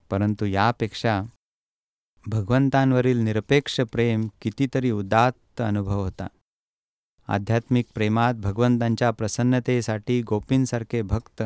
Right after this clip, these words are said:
स्वतःचे सर्व काही समर्पित करून त्यांच्या प्रेमाच्या घनिष्ठतेचा संपूर्ण आस्वाद घेऊ शकतात.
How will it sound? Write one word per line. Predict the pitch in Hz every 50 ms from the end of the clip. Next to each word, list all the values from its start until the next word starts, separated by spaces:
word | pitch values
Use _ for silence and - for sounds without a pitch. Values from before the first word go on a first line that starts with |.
| 104 - _ _ _ _ _ _ _ _ _ _ _ _
स्वतःचे | - - - 113 - - 127 127 123 - 131 117
सर्व | 104 - - 127 135 135 143 135 131
काही | 117 - - 110 113 113 127 131
समर्पित | 117 - 117 110 113 117 117 - 127 127 - _
करून | - 117 113 123 123 113 110 110 - _ _ _ _ _ _ _ _ _ _ -
त्यांच्या | 117 110 117 110 - 139 131 127
प्रेमाच्या | 120 - - 113 113 113 117 120 120 - - 120 113 104
घनिष्ठतेचा | 92 92 104 120 123 117 - - 123 110 - 117 113 104 - 117 113
संपूर्ण | 110 - - 101 98 98 92 - - 131 139 135 131
आस्वाद | 120 110 101 - - - 110 110 110
घेऊ | 107 101 101 104 101
शकतात. | - - 98 - _ - - -